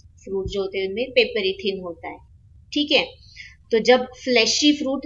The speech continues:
यानी जिसमें ये जो कवरिंग होता है ये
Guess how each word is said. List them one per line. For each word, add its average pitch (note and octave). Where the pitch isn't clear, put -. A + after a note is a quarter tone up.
यानी A3+
जिसमें B3+
ये A3
जो A#3
कवरिंग A#3
होता G#3
है A3
ये F#4